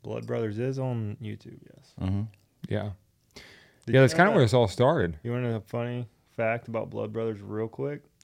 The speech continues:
Speaker 2: <laughs>
Speaker 1: That was the name of our very first production company.
Speaker 3: Mm-hmm.
Speaker 1: It was Blood Brothers when we first started.
Speaker 3: It was.
Speaker 2: Did you mean to do that?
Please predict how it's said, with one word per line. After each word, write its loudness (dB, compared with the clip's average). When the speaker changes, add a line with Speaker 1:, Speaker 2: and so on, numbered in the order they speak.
Speaker 2:
<laughs> -8
Speaker 1:
That -2
was -4
the -4
name -2
of -4
our 0
very -2
first -8
production -12
company. -14
Speaker 3:
Mm-hmm. 2
Speaker 1:
It 0
was -20
Blood -4
Brothers -10
when -12
we -12
first -14
started. -14
Speaker 3:
It -4
was. 2
Speaker 2:
Did -6
you -2
mean 0
to -2
do -2
that? -2